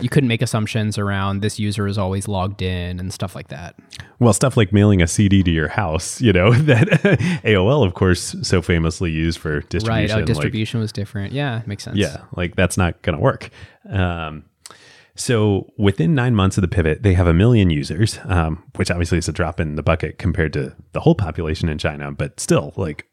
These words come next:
Speaker 2: huge, and huge enough that A O L notices them <laughs> and notices this open I C Q that is taking off in China that they do not own when they thought they owned I C Q. Um, so they serve them a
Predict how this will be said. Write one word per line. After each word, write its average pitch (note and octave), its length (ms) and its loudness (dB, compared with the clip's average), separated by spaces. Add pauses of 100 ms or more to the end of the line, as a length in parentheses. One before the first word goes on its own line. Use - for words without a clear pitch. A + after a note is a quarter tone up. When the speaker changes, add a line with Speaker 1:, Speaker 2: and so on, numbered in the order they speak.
Speaker 2:
huge, F#2+ 480 0 (240)
and F#2 120 0
huge F#3+ 240 6
enough F#2 300 2
that F2+ 180 -2
A G#2+ 140 2
O F#2+ 180 6
L D#2+ 520 4
notices F2+ 560 4
them F#2 260 0
<laughs> A2+ 160 4
and G#2 160 4
notices F#2 520 2
this E2 280 2 (400)
open F3 340 4
I C3 200 4
C A#2+ 180 6
Q G2+ 320 4
that E2 160 4
is F2 80 4
taking F#2+ 320 4
off E2 160 4
in F#2+ 80 4
China E2+ 320 4
that E2+ 160 4
they F2+ 120 4
do F2 140 4
not F2+ 360 2
own F2+ 400 2 (260)
when D2+ 220 -6
they C#2 120 -8
thought D#2 280 -8
they D#2+ 160 -2
owned D3+ 260 4
I D#2 80 -2
C G#2+ 160 -2
Q. A#2 260 -4 (440)
Um, G#2+ 420 4 (260)
so C#3 460 4
they G#2 280 4
serve E2+ 260 4
them E2 320 4
a D#2 260 4